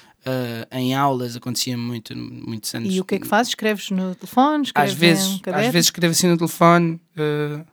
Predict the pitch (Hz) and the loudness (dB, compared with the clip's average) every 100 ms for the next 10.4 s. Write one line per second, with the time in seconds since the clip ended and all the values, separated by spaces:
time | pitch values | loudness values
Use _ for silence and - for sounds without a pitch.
0 | _ - - 175 165 156 156 151 147 _ | _ -10 -6 -2 -2 -2 -6 -10 -14 _
1 | - 202 196 175 - 185 190 180 170 160 | 2 4 6 4 2 2 2 0 -2 -2
2 | - - 170 - - - 135 127 139 127 | -4 -8 -6 -6 -10 -4 -2 0 0 -2
3 | - 139 131 113 - - 185 180 180 170 | -2 -2 -2 -6 -8 -4 -2 0 -4 -6
4 | - - 123 120 117 117 123 - - 131 | -10 -6 -4 -6 -8 -12 -20 -20 -14 -10
5 | 131 127 - - - - - 208 196 269 | -8 -8 -10 -16 -20 -20 -8 -6 -2 4
6 | 254 226 247 202 202 170 202 196 175 165 | 4 6 4 6 6 8 6 4 0 -2
7 | 127 117 _ _ _ - 226 190 208 - | -8 -10 _ _ _ 0 2 2 0 0
8 | 208 208 208 - - 208 202 190 233 180 | 0 0 -2 -6 -6 -4 -2 0 0 2
9 | 208 175 175 185 196 208 190 185 180 165 | 4 4 2 -2 2 4 4 4 -2 -2
10 | 185 190 185 | 0 0 -2